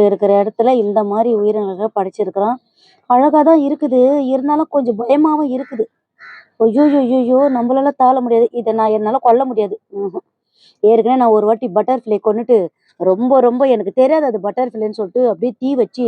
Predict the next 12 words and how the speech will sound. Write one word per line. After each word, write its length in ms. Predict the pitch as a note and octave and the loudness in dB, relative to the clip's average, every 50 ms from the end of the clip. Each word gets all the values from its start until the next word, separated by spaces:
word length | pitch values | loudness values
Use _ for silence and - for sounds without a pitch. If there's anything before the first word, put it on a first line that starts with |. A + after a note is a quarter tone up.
| G3+ | 0
அதை 120 | F#3+ F#3 G3 | 0 0 -2
நான் 280 | F#3+ F#3+ F#3+ F#3+ F#3 - | -2 -2 -4 -4 -4 -2
கொளுத்தி 280 | - A3+ B3 G#3+ - | -2 -2 -2 -2 -6
போட்டுட்டேன். 460 | A3+ - G#3 F#3 - _ G3+ G3 G#3+ A#3+ A#3 _ _ _ _ _ _ _ - | -4 -4 -4 -4 -2 _ 0 0 0 0 -4 _ _ _ _ _ _ _ -2
எனக்கு 260 | F#3+ G3 G3 F#3 G3 | 0 0 2 2 2
அது 100 | F#3 F#3+ | 2 2
கமெண்ட்ஸ்ல 480 | F#3+ G3 F#3+ A3+ C4+ C#4+ C#4 - A#3 G#3+ | 2 0 2 2 0 0 0 -2 -4 -4
சொன்ன 300 | - G#3 G#3 A3 A#3+ B3+ | -2 -4 -2 0 0 0
உடனே 200 | A#3 A3+ A3+ B3 A3 | 0 0 0 -2 -2
ரொம்ப 260 | E3 F3 F3+ G#3+ C#4 C#4+ | -4 -4 -2 0 0 0
மனசு 280 | C4 A#3+ A3 A3 A3 B3+ | 0 0 -2 -4 -6 -6
கஷ்டமாயிடுச்சு, 840 | - G#3 G3+ - _ - C4 A#3+ A#3 A#3+ A#3+ A3 - - - - | -6 -6 -6 -6 _ -2 -2 0 2 2 2 0 -2 -4 -8 -8